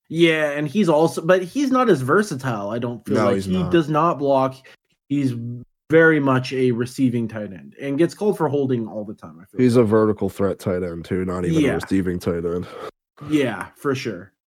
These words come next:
Speaker 1: Um, and then the only other thing I saw, and I'm also happy about Hill being off the team. This is bad, and I'm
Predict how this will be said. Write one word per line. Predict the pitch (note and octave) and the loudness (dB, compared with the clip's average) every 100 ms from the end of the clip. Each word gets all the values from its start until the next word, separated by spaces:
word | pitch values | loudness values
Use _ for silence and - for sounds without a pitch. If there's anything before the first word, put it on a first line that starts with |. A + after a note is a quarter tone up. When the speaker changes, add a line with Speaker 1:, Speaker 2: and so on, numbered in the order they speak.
| - | -6
Speaker 1:
Um, | D3 C#3+ C#3 C3+ C3 C3 _ _ _ _ _ | -2 0 0 -2 -6 -10 _ _ _ _ _
and | D3 D3+ C#3+ | -6 -6 -2
then | F3+ F3 | 0 2
the | E3 E3+ - | 0 -2 -4
only | F#3+ G#3+ G3+ | -6 -4 -6
other | D#3 E3+ F3+ | -6 -4 -4
thing | F3 F3 D#3 | -6 -8 -8
I | D#3 | -10
saw, | - E3 D3+ | -8 -8 -4
and | E3+ F#3 | -2 -2
I'm | F#3+ | -2
also | F#3 F#3+ F3+ | -6 -2 -2
happy | D#3 C#3 D3+ | -2 -4 -4
about | C3 A#2 A2 A2+ | -4 -4 -8 -4
Hill | A#2+ A2+ | -4 -2
being | A2+ A2 | -6 -6
off | G#2+ G#2+ | -10 -12
the | |
team. | A#2 A#2+ A#2 A#2 | -12 -8 -6 -4
This | D3 C3 | -6 -6
is | A2 | -10
bad, | G2 G2 A2 G#2 G#2+ G#2 | -10 -8 -8 -6 -8 -8
and | G2 F2 | -10 -12
I'm | - G#2 F#2+ | -12 -12 -12